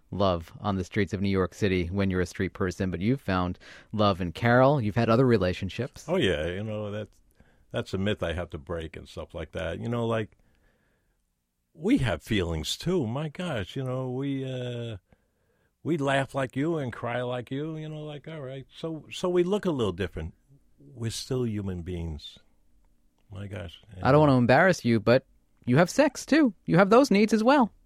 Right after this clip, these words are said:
Speaker 2: Absolutely. <laughs> I mean, <laughs> everybody, you know,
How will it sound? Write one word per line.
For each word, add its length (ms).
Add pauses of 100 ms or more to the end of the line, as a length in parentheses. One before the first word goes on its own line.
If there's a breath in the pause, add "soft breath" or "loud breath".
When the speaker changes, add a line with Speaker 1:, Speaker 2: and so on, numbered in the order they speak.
(180)
Speaker 2:
Absolutely. 760 (260)
<laughs> 240
I 180
mean, 140 (480)
<laughs> 460
everybody, 640
you 140
know, 180